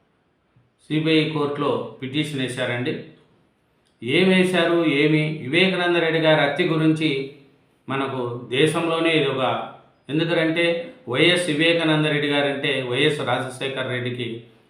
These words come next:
ప్రాణం. ఎందుకంటే ఏది చేసినా కూడా వివేకానంద రెడ్డి గారిని ముందు పెట్టుకొని చేస్తారు వైఎస్ రాజశేఖర్ రెడ్డి గారు.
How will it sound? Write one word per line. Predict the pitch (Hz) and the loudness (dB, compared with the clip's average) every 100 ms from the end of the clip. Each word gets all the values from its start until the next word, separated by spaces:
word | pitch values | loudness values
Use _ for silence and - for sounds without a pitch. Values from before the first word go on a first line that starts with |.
| _ | _
ప్రాణం. | 120 120 120 120 - - _ _ _ _ _ 131 | -2 -2 -2 -4 -8 -18 _ _ _ _ _ -6
ఎందుకంటే | 165 175 170 170 | -2 0 0 2
ఏది | 156 131 165 170 | 0 2 4 4
చేసినా | 160 170 170 175 | 4 2 2 2
కూడా | 170 170 143 - - - - | 2 4 2 0 -6 -12 -6
వివేకానంద | 139 175 170 165 165 | 2 2 2 0 -2
రెడ్డి | 160 151 | 0 2
గారిని | 156 151 135 | 2 4 2
ముందు | 135 151 | 0 0
పెట్టుకొని | 151 151 - 143 127 | 0 -2 -2 -4 -4
చేస్తారు | 139 131 131 131 123 | -4 -4 -4 -4 -4
వైఎస్ | 113 127 135 113 | -4 -4 -4 -4
రాజశేఖర్ | 117 120 127 120 123 | -6 -4 -4 -6 -4
రెడ్డి | 117 117 | -6 -4
గారు. | 113 107 | -6 -6